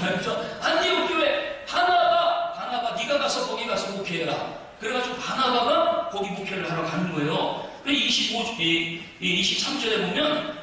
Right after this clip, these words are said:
바나바가 거기 가서, 바나바는 어떤 사람이냐? 이십사 절에 "착한 사람이요 성령과 믿음이 충만한 사람."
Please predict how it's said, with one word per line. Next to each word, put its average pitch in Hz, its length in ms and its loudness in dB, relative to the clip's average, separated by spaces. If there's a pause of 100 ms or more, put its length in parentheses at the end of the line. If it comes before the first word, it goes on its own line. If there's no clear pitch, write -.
바나바가 247 580 -2
거기 247 200 -4
가서, - 200 -6 (200)
바나바는 202 480 2
어떤 - 160 -2
사람이냐? 190 600 0
이십사 180 380 0
절에 - 560 -2
"착한 - 520 -4
사람이요 175 640 0
성령과 196 880 0
믿음이 - 720 -2
충만한 - 580 -4
사람." - 760 -4